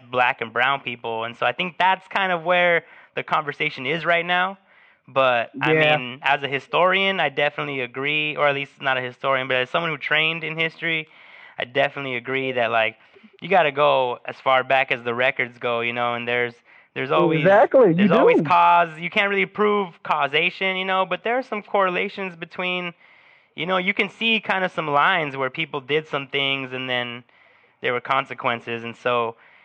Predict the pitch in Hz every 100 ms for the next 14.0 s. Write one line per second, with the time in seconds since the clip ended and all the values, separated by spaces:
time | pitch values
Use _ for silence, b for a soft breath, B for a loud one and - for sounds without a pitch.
0 | b - 147 135 - - _ - 127 -
1 | - 180 190 160 - - 139 131 127 143
2 | 143 135 123 - 135 139 135 147 127 117
3 | 131 147 135 131 - b b b _ -
4 | 139 143 - 135 131 131 127 120 127 120
5 | 117 110 - 143 143 - - 165 - _
6 | - _ - 175 147 131 127 160 135 117
7 | 131 139 135 123 113 147 147 135 127 -
8 | 120 131 139 117 117 b b b b -
9 | 123 113 135 135 131 - - 127 120 151
10 | 143 170 143 147 170 123 127 120 - 123
11 | 120 117 113 131 135 127 120 117 113 _
12 | b b b b b 120 127 117 - -
13 | 131 139 127 135 131 120 117 117 113